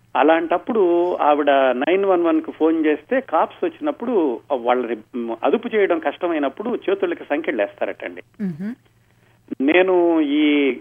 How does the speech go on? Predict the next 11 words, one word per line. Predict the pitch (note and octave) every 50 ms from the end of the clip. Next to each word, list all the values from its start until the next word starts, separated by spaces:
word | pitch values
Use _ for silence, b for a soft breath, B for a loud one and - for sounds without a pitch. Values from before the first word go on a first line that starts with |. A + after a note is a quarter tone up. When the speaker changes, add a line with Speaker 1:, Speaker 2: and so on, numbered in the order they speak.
| -
Speaker 1:
లారీ | B2+ A#2+ C3+ F#3 A#3+ C4
బ్రిలియంట్ | A3+ A3 G#3+ G#3 G3+ G3 - -
ప్రోగ్రామ్ | F3+ F3 E3+ F3 F3 E3+ E3 D3 C3
విన్నాను | C#3 C#3+ D#3+ E3+ E3 D#3+
కిరణ్ | D#3 - C3+ C#3 D3
ప్రభ | C#3+ D3 C#3 C3+
గారు. | B2+ C3 B2+ C#3+
విన్నాక | E3+ A3 B3+ A#3 D3+ A#2 C3+ C3 E3 G#3 A#3 B3 A#3
నాకు | F#3 F3 D#3 - C3+
అనిపించింది, | C3+ D#3+ D#3+ G#3+ G3 - - E3 D#3 D3+ D#3 F3+ G#3+ A#3+ A#3 G#3+
నేను | E3 D3+ D3+ C#3+ C3+